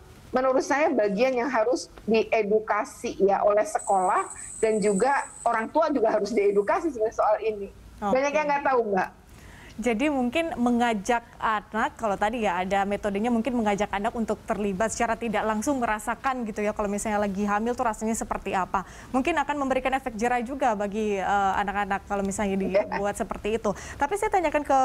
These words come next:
Speaker 2: Bu Rohika, Bu Rohika, jadi kalau tadi mungkin ada cara yang, eh, kreatif begitu ya, kita katakan tadi dari cerita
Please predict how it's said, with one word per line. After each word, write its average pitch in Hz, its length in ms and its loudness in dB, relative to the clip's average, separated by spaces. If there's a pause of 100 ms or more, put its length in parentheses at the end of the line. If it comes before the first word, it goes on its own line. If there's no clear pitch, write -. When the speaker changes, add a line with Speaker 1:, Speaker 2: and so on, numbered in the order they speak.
(140)
Speaker 2:
Bu 233 160 0
Rohika, 247 480 0
Bu 196 80 -4
Rohika, 262 400 -2 (400)
jadi 277 240 2
kalau 277 320 2
tadi 226 320 -2
mungkin 320 320 -4
ada 220 480 2
cara 208 400 0
yang, 202 400 -2 (400)
eh, 214 320 2
kreatif 247 560 -2
begitu 202 400 0
ya, 185 240 0
kita 202 240 -6
katakan 202 560 -2
tadi 214 240 -4
dari 208 160 0
cerita 202 320 -4